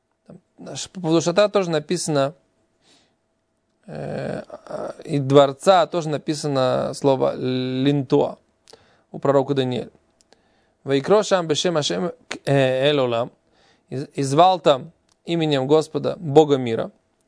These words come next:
Омар Риш Лакиш, аль тикри, аль тикри ваикра, не, не воззывал. Эло ваикри, он хотел, чтобы другие называли.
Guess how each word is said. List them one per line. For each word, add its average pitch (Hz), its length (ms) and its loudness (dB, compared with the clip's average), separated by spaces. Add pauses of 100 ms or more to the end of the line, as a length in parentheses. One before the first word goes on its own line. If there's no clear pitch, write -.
(440)
Омар 151 180 -2
Риш 165 100 -4
Лакиш, 226 400 0
аль 202 160 2
тикри, 175 600 0 (380)
аль 165 140 -2
тикри 156 340 0
ваикра, 135 680 4 (100)
не, 135 120 -6
не 151 400 0
воззывал. 131 840 2 (1300)
Эло 185 560 2 (1080)
ваикри, 151 720 2
он 123 140 -4
хотел, 139 320 0
чтобы 143 480 0
другие 143 680 0
называли. 135 1040 2